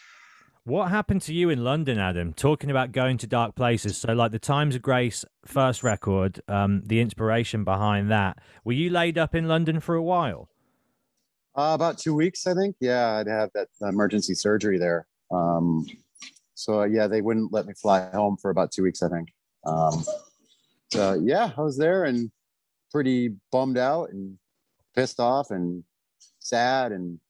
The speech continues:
Speaker 2: so I was like, "Fuck, I, like, I'm that kind of person, if I'm left alone with my negative thoughts, uh, it can go to a very dark, awful place." So, yeah, that's when I was like, "Well, I might as well occupy my mind with something." So it was, uh, British game shows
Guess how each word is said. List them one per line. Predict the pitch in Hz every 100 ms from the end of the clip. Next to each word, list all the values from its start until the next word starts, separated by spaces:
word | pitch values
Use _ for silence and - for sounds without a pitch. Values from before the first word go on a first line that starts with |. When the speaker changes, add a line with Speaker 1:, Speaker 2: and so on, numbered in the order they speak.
| _ _ -
Speaker 2:
so | 101
I |
was | 104
like, | 101 98 - - - - - - -
"Fuck, | 151 143
I, | 120 110 - -
like, | 113 113 - 127
I'm | 131
that | 117
kind | - 117
of | -
person, | 120 110 104
if | 101
I'm | 98
left | 95 101 107
alone | 95 101
with | 95 -
my | 92 87
negative | 92 87 80
thoughts, | - 92 82 - -
uh, | 82 78 78 67 50
it | 85
can | 82
go | 85
to | 80
a | 76
very | 87 87 82
dark, | 80 80 80 _ _ _ _ 95
awful | 92 92
place." | 82 82 78 71 - - -
So, | 82 78 76 _ _ _ _ -
yeah, | 123
that's | 110 - -
when | 104
I | 95 92
was | 90
like, | 92
"Well, | 117 135
I | 113
might | 120
as | 107
well | 104
occupy | 101 - - 104
my | 87
mind | 92 90
with | 85
something." | - 104 - 85
So | 92
it | 78 85
was, | 80
uh, | 85 82 82 _ _ -
British | 131 123 -
game | 123 123
shows | - 127 123 110